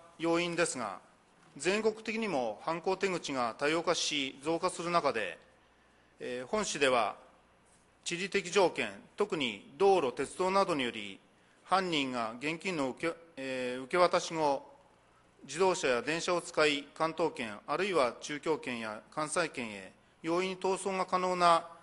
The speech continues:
地理的な特性もあるのではないかと考えられております。特殊詐欺被害は誰もが遭う恐れがあることから、市では特殊詐欺対策として、従来から啓発事業を重点的に行っております。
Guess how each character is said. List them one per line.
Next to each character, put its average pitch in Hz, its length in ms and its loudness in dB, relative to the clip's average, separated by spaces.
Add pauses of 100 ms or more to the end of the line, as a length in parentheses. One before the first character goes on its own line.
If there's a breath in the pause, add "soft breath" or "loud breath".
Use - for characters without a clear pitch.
(160)
地 170 140 -6
理 170 60 -8
的 185 200 -4
な 190 140 2
特 180 180 -6 (100)
性 185 260 -2
も 185 300 -2
あ 175 80 2
る 175 80 0
の 139 140 -2
で 123 80 -4
は 120 80 -2
な 120 100 -4
い - 20 -10
か - 120 -14
と 151 300 -2
考 131 100 -12
え 127 60 -14
ら 123 120 -8
れ 107 60 -12
て - 100 -18
お 92 40 -16
り 90 100 -20 (120)
ま 87 60 -20
す。 - 220 -14 (1000 soft breath)
特 - 160 -12
殊 - 240 -2
詐 202 100 4
欺 - 40 -2
被 208 100 -2
害 165 220 6
は 120 340 2 (100)
誰 214 180 6
も 202 100 0
が 143 240 2
遭 110 60 -2
う 95 100 -8 (200)
恐 156 220 -4
れ 160 80 -2
が 151 120 2
あ 135 40 4
る 123 80 -8
こ 120 140 -10
と 113 80 -16
か 113 80 -8
ら、 98 220 -8 (440)
市 - 160 -8
で 175 80 4
は 131 260 6
特 - 200 -12
殊 - 240 -2
詐 190 100 -4
欺 185 60 -10
対 196 160 4
策 139 220 -4
と - 100 -16
し - 100 -12
て、 120 320 -4 (160)
従 170 240 -2
来 147 180 4
か 127 120 -6
ら 107 100 -4
啓 156 160 -4
発 165 200 0
事 185 120 -10
業 160 160 0
を 123 60 -2
重 143 180 -8
点 180 180 -4
的 175 140 -12
に 175 100 -6
行 156 140 -6
っ 147 100 -6
て - 140 -10
お 139 60 -4
り 131 80 -8
ま 123 100 -8
す。 - 240 -12